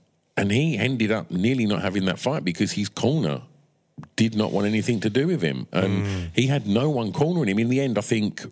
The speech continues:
Speaker 2: Paul
Speaker 1: it was,
Speaker 2: Hughes.
Speaker 1: it was Paul Hughes
Speaker 2: Yeah.
Speaker 1: cornered him on his own. Um, and I know there was talk that Brad Pickett was in the building, so maybe Brad was gonna do
Speaker 2: Yeah.
Speaker 1: it because he couldn't fight without a corner. Um,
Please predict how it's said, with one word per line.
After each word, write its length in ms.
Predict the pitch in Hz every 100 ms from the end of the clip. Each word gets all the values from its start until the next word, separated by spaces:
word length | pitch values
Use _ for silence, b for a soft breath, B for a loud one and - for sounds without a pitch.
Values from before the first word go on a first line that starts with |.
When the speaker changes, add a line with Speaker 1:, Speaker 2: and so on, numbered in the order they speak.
| -
Speaker 2:
Paul 100 | 101
Speaker 1:
it 40 | 104
was, 100 | 98
Speaker 2:
Hughes. 220 | 113 110
Speaker 1:
it 140 | 123
was 120 | 107
Paul 200 | - 139
Hughes 540 | 127 139 175 101 73 -
Speaker 2:
Yeah. 140 | 92 92
Speaker 1:
cornered 340 | 151 220 214
him 140 | 80 98
on 80 |
his 140 | 113 107
own. 380 | 180 107 67 69 B B B B -
Um, 540 | 104 101 101 101 92 -
and 100 | 101
I 80 | 104
know 60 | 123
there 80 | 117
was 100 | 120
talk 260 | - 131 -
that 180 | 107 - - _
Brad 280 | - 117 -
Pickett 300 | - 120 -
was 100 | 95
in 80 | 117
the 80 | 110
building, 300 | 120 120 120
so 100 | 107
maybe 200 | 113 113
Brad 420 | 98 - 117 123
was 160 | 127 127
gonna 200 | 135 131
do 100 | 98
Speaker 2:
Yeah. 120 | 98
Speaker 1:
it 20 | 98
because 160 | 156
he 80 | 151
couldn't 300 | - 165 147
fight 240 | 123 110
without 240 | 92 123 104
a 60 |
corner. 380 | - 175 156 113 B B B B B -
Um, 560 | 117 117 110 113 -